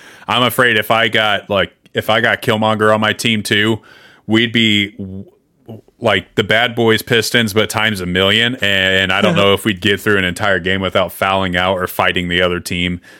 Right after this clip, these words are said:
Speaker 1: And so I feel like, yeah, there has to be some balance
Speaker 2: We
Speaker 1: a little
Speaker 2: have
Speaker 1: bit.
Speaker 2: more malices in the palace.
Speaker 1: Yeah, well, yeah, we'd have, like,
Speaker 2: <laughs>
Speaker 1: slot, like,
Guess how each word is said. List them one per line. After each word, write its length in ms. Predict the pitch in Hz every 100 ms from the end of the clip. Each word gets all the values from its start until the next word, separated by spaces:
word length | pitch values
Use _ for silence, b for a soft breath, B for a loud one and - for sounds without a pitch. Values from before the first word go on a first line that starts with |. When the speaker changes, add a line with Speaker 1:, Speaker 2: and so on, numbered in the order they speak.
| B
Speaker 1:
And 180 | 95 95
so 120 | -
I 100 | 92
feel 220 | 90 104 92
like, 240 | 90 - _ _ _ -
yeah, 200 | 92 87
there 260 | 87 95
has 240 | 90 92 82
to 60 |
be 120 | 95 87
some 180 | 87
balance 580 | 80 85 82 82 - - b b b b b -
Speaker 2:
We 100 | 147
Speaker 1:
a 40 |
little 160 | 85 82
Speaker 2:
have 100 | 82
Speaker 1:
bit. 100 | 85
Speaker 2:
more 120 | 143
malices 680 | 135 139 139 135 - 135
in 80 | 135
the 100 | 127
palace. 360 | 131 131 127 117
Speaker 1:
Yeah, 500 | 101 98 92 92 90
well, 100 | 101
yeah, 160 | 98 92
we'd 140 | 98
have, 220 | 104 95 87
like, 180 | 87
Speaker 2:
<laughs> 20 | -
Speaker 1:
slot, 500 | - 113 101 98 95
like, 220 | 92